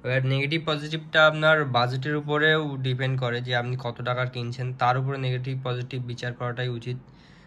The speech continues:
যে আমি একটা আট হাজার টাকার জিনিসের সঙ্গে একটা তিরিশ হাজার টাকার জিনিসের যদি কম্পেয়ার করেন, তাহলে তো হয় না, মানে, বাজেট হিসেবে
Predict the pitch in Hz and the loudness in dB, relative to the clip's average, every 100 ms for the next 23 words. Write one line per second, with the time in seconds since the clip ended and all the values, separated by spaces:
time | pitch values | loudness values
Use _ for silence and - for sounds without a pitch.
0 | - 131 131 127 135 135 131 131 123 139 | -10 -2 2 4 2 0 2 4 4 2
1 | 135 135 139 135 139 139 139 139 143 139 | 0 0 0 0 -2 -4 -4 -6 -4 -2
2 | 135 131 131 131 135 131 135 131 131 127 | -2 -2 -2 0 0 -2 -4 -4 -4 -2
3 | 131 135 131 131 127 120 120 127 123 123 | -2 -2 -2 -4 -4 -6 -4 -4 -4 -4
4 | 117 120 - - - - - 131 131 131 | -6 -10 -16 -20 -20 -20 -8 0 2 2
5 | 135 131 117 120 120 117 104 - - 120 | 0 -2 0 -2 -2 -2 -8 -16 -10 -8
6 | 120 113 123 135 160 156 156 160 160 190 | -8 0 2 2 2 -2 -4 -4 -4 -6